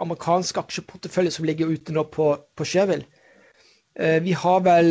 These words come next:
eh, dvelt vi med et selskap som heter Okta, sant? For, eh, litt tilbake, stemmer ikke det?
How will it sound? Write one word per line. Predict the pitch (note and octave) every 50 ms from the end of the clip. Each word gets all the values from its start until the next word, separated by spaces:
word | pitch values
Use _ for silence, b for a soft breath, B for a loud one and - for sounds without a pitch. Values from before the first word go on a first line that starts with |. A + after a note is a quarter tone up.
| E3
eh, | D#3+ D#3+ D#3+ D#3+ D#3+ E3 E3
dvelt | C#3+ D3 D#3+ F3+ F#3 F3+ - - -
vi | F#3 D#3 E3 G3 F#3+
med | F#3 F3+ E3 D#3+ D#3 D#3 - -
et | - -
selskap | - E3 D#3+ - - -
som | F#3+ F3
heter | E3 - - G3
Okta, | - - - - A#3 F#3+ D3 B2+
sant? | - - - F#3+ A3 A3 - _ _ _ _ _
For, | - F3+ F3+ E3+ F#3 E3+
eh, | E3+ E3+ E3+ E3 - _ _ _ _ _ _ _ _ -
litt | F#3 F3+ - -
tilbake, | - E3+ E3+ E3 D#3+ - - A#3+ -
stemmer | - F3+ E3+
ikke | E3 - F3+ G3+
det? | B3